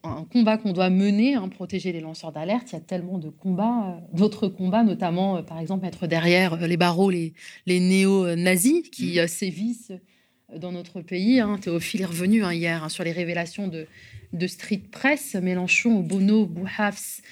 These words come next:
Speaker 1: Il y a un journaliste de Street Press, donc, euh, on, sont menacés de, de mort,
Speaker 2: Et un
Speaker 1: euh,
Speaker 2: syndicaliste
Speaker 1: et,
Speaker 2: étudiant
Speaker 1: et un
Speaker 2: qui s'appelle
Speaker 1: syndicaliste,
Speaker 2: Jean.
Speaker 1: euh, étudiant. Euh, Mathilde Pagnot, d'ailleurs, a demandé à Castex de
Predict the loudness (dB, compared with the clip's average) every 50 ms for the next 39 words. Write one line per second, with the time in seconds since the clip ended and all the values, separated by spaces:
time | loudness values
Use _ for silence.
0 | -20 -20 -20 _ -10 -6 -4 -4 -2 -2 0 0 0 2 2 0 0 -2 -4 -8
1 | -8 -8 -10 -10 -8 0 2 2 2 2 0 -6 -12 -12 -10 -8 -6 -6 -6 -6
2 | -8 -12 -16 -14 -12 -10 -10 -10 -8 -10 -6 -4 -4 -4 -4 -4 -8 -8 -10 -10
3 | -10 -10 -10 -10 -8 -8 -10 -10 -12 -14 -14 -14 -14 -12 -10 -10 -8 -8 -8 -8
4 | -10 -12 -10 -8 -4 -2 0 0 0 -2 -2 -4 -6 -8 -12 _ -14 -10 -8 -8
5 | -8 -6 -2 2 2 2 4 2 2 0 0 -2 -4 -6 -8 -8 -8 -8 -10 -10
6 | -10 -10 -10 -10 -10 -12 -12 -10 -10 -10 -10 -10 -10 -10 -10 -8 -8 -6 -6 -6
7 | -8 -10 -10 -8 -8 -8 -8 -8 -8 -6 -6 -6 -6 -4 -4 -2 -2 -2 -4 -4
8 | -6 -8 -8 -8 -12 -14 -18 -20 -20 -20 -20 -14 -8 -8 -8 -2 2 2 2 2
9 | 2 0 -2 -2 -2 0 2 2 2 2 0 -4 -6 -2 0 2 2 4 2 2
10 | 0 0 0 0 0 0 0 -2 -4 -2 2 2 2 4 2 2 0 -2 -2 -4
11 | -6 -8 -8 -8 -8 -8 -8 -4 -4 -4 -4 -4 -4 -6 -6 -4 -2 0 0 0
12 | 0 -2 -6 -6 -4 -2 -2 -2 -2 -4